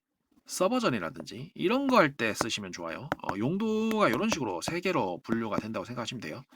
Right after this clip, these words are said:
이렇게 분류가 된다고 생각하시면 되고,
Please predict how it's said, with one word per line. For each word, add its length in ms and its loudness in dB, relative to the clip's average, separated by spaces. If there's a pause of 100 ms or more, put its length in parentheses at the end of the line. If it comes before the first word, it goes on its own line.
(560)
이렇게 220 -2
분류가 520 4
된다고 280 -2
생각하시면 340 -4
되고, 300 -6